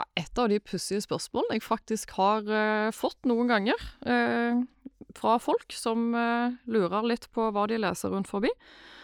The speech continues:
Eh, og det er rett og slett om, eh, vaksinen inneholder mikrochipper.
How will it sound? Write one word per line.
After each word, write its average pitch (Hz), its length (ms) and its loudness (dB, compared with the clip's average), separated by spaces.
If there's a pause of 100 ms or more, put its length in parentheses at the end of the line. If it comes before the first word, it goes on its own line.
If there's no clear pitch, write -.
(180)
Eh, 220 160 2
og 247 140 6
det 226 100 6
er 247 160 4
rett 190 180 -4
og 175 60 -6
slett 190 320 -2
om, 190 240 -2
eh, 196 220 -4
vaksinen 190 500 -2
inneholder 175 400 -2
mikrochipper. - 600 -8